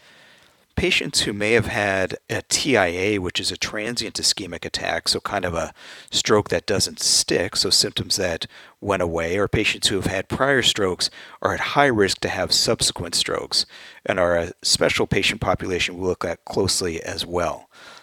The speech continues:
And so making sure that people stay on their medicines for all the above conditions we, we talked about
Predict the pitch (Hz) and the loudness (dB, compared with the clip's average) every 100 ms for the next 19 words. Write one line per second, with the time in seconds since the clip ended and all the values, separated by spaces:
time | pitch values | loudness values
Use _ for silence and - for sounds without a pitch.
0 | _ 110 - 110 104 104 104 98 - 131 | _ -4 0 0 0 -2 -2 0 2 4
1 | 110 101 92 110 - 92 - - 123 131 | 4 2 -2 -4 -4 -2 0 0 2 2
2 | 120 104 95 92 90 - 92 87 - 101 | 0 0 -2 -2 -2 -2 -2 -4 -2 -2
3 | 95 90 87 - - - - 123 107 95 | 0 0 -2 -12 -20 -8 -2 2 4 4
4 | 98 98 - 90 95 92 104 90 - 87 | 4 2 2 -4 0 0 0 0 -2 -4
5 | 85 - 90 - 104 110 101 92 82 85 | -8 -10 -8 -2 -2 -2 -4 -4 -4 -4